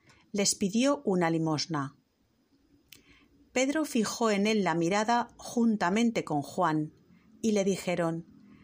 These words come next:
"Míranos". Él les miraba con fijeza, esperando recibir algo de ellos. Pedro le dijo:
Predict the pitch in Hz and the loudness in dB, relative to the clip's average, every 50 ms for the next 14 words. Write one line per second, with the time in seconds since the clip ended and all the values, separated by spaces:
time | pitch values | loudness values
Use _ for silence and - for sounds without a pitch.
0 | - - - - - - - - 240 247 269 269 240 190 160 139 143 147 151 - | -20 -20 -20 -20 -20 -12 -4 0 2 4 4 4 4 2 2 0 -2 -4 -4 -4
1 | - - - - - - - - _ _ _ _ _ _ _ _ _ _ _ _ | -4 -4 -4 -6 -12 -20 -20 -20 _ _ _ _ _ _ _ _ _ _ _ _
2 | _ _ - - - - - - - - - - - 254 277 285 277 - - 202 | _ _ -20 -20 -20 -20 -20 -20 -20 -20 -10 -2 0 0 2 2 2 2 2 2
3 | 180 185 202 214 233 233 233 202 185 175 - - 165 139 - - 214 220 220 - | 2 2 4 4 4 2 2 2 0 0 0 -2 -6 -4 -2 -2 -2 -2 0 0
4 | 220 220 240 247 - - - - - - - - 180 - - 196 180 190 208 220 | 0 0 0 0 -4 -12 -20 -20 -20 -12 -6 -2 -2 -2 0 0 2 2 2 2
5 | 220 220 208 202 185 - - 185 170 202 220 240 - - - 190 190 170 160 - | 2 2 2 0 -2 -2 -2 -2 0 0 0 0 0 0 0 0 2 2 0 0
6 | 156 151 147 151 147 143 139 135 139 139 139 - - - - _ _ _ _ _ | 0 0 0 0 0 -2 -2 -2 -4 -4 -4 -4 -4 -6 -6 _ _ _ _ _
7 | _ _ _ _ _ _ - - _ _ _ _ _ _ _ _ _ _ _ - | _ _ _ _ _ _ -20 -20 _ _ _ _ _ _ _ _ _ _ _ 0
8 | 254 269 277 285 302 269 196 147 143 160 160 143 - - - 147 143 147 - | 2 2 2 2 2 2 2 2 0 -2 -4 -6 -6 -6 -6 -6 -6 -8 -12